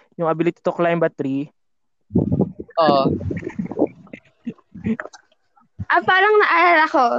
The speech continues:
Speaker 3: yung tree, something, something.
Speaker 2: Ah, sige.
Speaker 3: Yarn.
Speaker 2: Sige, sabi mo, sabi mo nga, pagalingan ka kayo. Ikaw, Jel.
Speaker 3: Hindi ko, hindi ko alam yung mga exact word, words, pero feel
Speaker 2: Spe-
Speaker 3: ko yung sa climb
Speaker 2: self-interpretation.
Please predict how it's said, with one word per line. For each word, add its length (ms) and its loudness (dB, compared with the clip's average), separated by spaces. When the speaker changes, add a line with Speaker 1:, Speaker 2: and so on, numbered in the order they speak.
Speaker 3:
yung 320 0
tree, 320 2
something, 480 0
something. 160 0
Speaker 2:
Ah, 80 -2
sige. 240 2
Speaker 3:
Yarn. 240 2
Speaker 2:
Sige, 240 2
sabi 320 -4
mo, 160 -10
sabi 240 -2
mo 160 2
nga, 160 0
pagalingan 540 -6
ka 160 -2
kayo. 160 0
Ikaw, 320 0
Jel. 240 0
Speaker 3:
Hindi 160 2
ko, 140 2
hindi 160 2
ko 100 4
alam 160 2
yung 240 2
mga 160 2
exact 320 -2
word, 240 2
words, 400 -4
pero 480 2
feel 160 -8
Speaker 2:
Spe- 160 0
Speaker 3:
ko 80 0
yung 140 0
sa 320 0
climb 240 -2
Speaker 2:
self-interpretation. 1400 -4